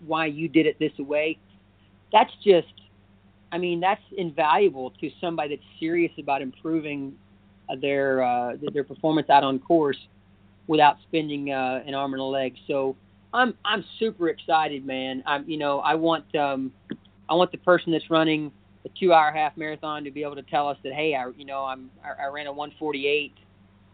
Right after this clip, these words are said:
you know, four months later or six months later, or the person finally broke their, the three, four, or five hour mark in, in their marathon, and they, and they're not injured, by the way. That's just, um, it's great, great stuff. And I know you've,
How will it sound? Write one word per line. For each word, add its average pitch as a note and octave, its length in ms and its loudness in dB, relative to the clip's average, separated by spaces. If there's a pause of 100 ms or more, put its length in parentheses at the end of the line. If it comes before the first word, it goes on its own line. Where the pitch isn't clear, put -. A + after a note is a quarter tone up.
(240)
you C#3+ 120 -6
know, B2+ 220 -2
four D#3+ 140 2
months D3 260 -2
later C#3+ 320 2
or B2 100 -6
six C#3+ 180 -6
months C#3 220 -4
later, C#3 380 2
or B2 40 -4
the A#2+ 100 -8
person E3 420 2
finally D#3+ 300 4
broke C#3+ 300 2
their, C3+ 240 2 (720)
the D3 120 -8
three, E3 220 10
four, E3 220 6
or - 40 2
five D#3 280 8
hour C#3+ 240 4
mark C#3 360 -4 (260)
in, C#3+ 180 -12
in D3 160 -12
their C#3+ 100 -8
marathon, C#3 720 -4
and C#3+ 260 -10
they, C#3 640 -4
and D3 260 -10
they're C#3+ 100 -4
not D3 220 0
injured, C3+ 340 -4
by B2 140 2
the A#2 100 -6
way. A2 280 -8 (400)
That's D#3 160 0 (100)
just, - 300 -2
um, C#3 360 -4
it's - 180 -18
great, G3 240 6
great E3+ 200 4
stuff. E3+ 160 8
And D#3+ 80 -4
I E3 60 -2
know F#3+ 200 0
you've, F#3 260 -2